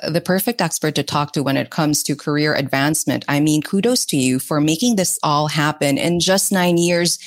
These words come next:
and you were a fresh graduate. So what an amazing journey you've had. I know that our listeners and viewers have a lot to learn from you, as do I. Now, a lot of our listeners and viewers are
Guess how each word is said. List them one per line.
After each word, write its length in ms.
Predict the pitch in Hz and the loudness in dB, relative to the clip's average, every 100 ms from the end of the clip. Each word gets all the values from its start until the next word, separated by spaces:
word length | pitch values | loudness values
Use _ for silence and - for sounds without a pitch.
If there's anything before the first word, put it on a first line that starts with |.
| - - | -18 -4
and 120 | 202 | 0
you 80 | 214 | 2
were 120 | 202 | 2
a 60 | 202 | 2
fresh 500 | 196 - 185 190 - - | 0 0 0 0 -2 -4
graduate. 800 | 151 151 147 180 180 180 151 - | -4 0 2 2 2 2 2 0
So 340 | - - 185 175 - - - | -2 0 0 0 -6 -14 -4
what 200 | 185 208 | 0 2
an 100 | 214 | 2
amazing 600 | 196 170 175 160 156 143 | 2 2 2 2 2 2
journey 340 | 147 143 143 | 2 2 2
you've 240 | 135 139 | 2 0
had. 400 | 143 139 139 135 - | 0 0 0 0 -2
I 120 | 151 | 0
know 160 | 156 175 | 2 2
that 220 | 175 170 | 2 0
our 340 | 147 151 151 151 | 0 0 0 0
listeners 520 | 139 - 165 170 160 | 0 0 0 2 2
and 140 | 156 | 2
viewers 400 | 147 156 170 170 | 2 2 2 0
have 200 | 170 165 | -2 -2
a 60 | 165 | -2
lot 360 | 151 139 147 - | -2 0 -2 -2
to 100 | 156 | -2
learn 220 | 135 135 | 0 -2
from 240 | - 135 | 0 0
you, 160 | 135 135 - | 0 -2 -2
as 300 | 147 165 - | 0 0 -2
do 240 | 156 147 | -2 -2
I. 360 | - 135 95 - - - - - | 0 -2 -2 -6 -10 -12 -12 -4
Now, 380 | 180 180 180 - - | 0 2 2 -2 -2
a 80 | |
lot 220 | 196 226 320 | 2 2 2
of 160 | 285 - | 2 2
our 220 | 175 170 | 2 2
listeners 440 | 156 - 165 147 | 2 0 0 2
and 100 | 156 | 0
viewers 320 | 143 147 151 | 2 0 0
are 280 | 147 143 - | 0 0 -2